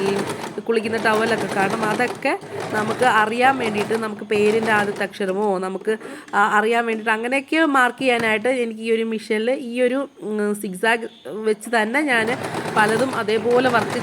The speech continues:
ചെയ്തിട്ടുണ്ട്. ഹെവി വർക്കൊന്നും അല്ല, ഇതുപോലെ സിമ്പിളായിട്ട് ചെറിയ ചെറിയ വർക്കൊക്കെ നമുക്ക്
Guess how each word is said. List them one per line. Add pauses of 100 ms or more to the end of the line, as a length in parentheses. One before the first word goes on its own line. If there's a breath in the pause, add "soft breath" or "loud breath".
ചെയ്തിട്ടുണ്ട്. (180)
ഹെവി (100)
വർക്കൊന്നും
അല്ല, (220)
ഇതുപോലെ
സിമ്പിളായിട്ട്
ചെറിയ
ചെറിയ
വർക്കൊക്കെ (100)
നമുക്ക്